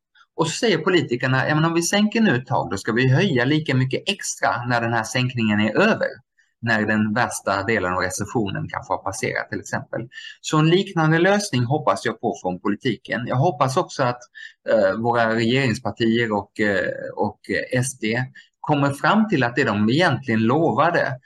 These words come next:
var att det ska gå att leva i hela landet, det ska gå att vara lant- och jordbrukare, det ska gå att vara glesbygdsboende,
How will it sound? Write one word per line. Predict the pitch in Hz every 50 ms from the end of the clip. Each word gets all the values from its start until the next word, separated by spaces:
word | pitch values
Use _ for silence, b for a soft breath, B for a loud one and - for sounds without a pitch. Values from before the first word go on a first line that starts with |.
| b b b
var | - 123 120 107
att | 110 -
det | 113
ska | 107 - - 107
gå | 107 117 127 117 98 92
att | 92
leva | 95 107 123 135 123 107 101
i | 101
hela | 110 117 107 104 104
landet, | 117 110 101 90 92 92 107 131 - -
det | 90
ska | - - 101
gå | 95 104 113 104 87
att | 80
vara | 90 87
lant- | 90 95 104 101 - 104
och | 104
jordbrukare, | 107 113 120 117 104 98 98 95 92 - - 98 95 107 110
det | 101 95
ska | - - -
gå | 98 98 110 110 95 87 90
att | 90
vara | 95 92 87
glesbygdsboende, | 98 101 113 123 127 - - - 104 95 90 - - - - - - - - - - - - 104 117 113 110 113 117 120 127 135 147 156 156